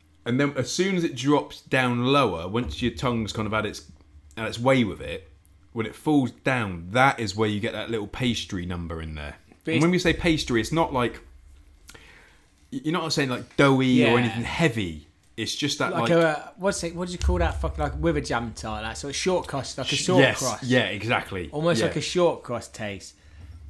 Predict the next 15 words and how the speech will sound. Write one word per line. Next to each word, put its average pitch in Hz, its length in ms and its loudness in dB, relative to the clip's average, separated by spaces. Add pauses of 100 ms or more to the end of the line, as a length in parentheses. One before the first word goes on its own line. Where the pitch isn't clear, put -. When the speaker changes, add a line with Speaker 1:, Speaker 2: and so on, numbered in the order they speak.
Speaker 2:
And 131 80 -4
it's 135 100 -2
got 190 160 2
a 151 60 0
fucking - 340 -2
fruit 165 340 0
there 107 200 -8
as 110 120 -10
well, 131 180 -4
isn't 127 180 -4
it? 95 160 -12
It's 113 160 -12
got 117 220 -10
the 117 260 -8 (600)
Speaker 1:
Whoa. 90 320 -10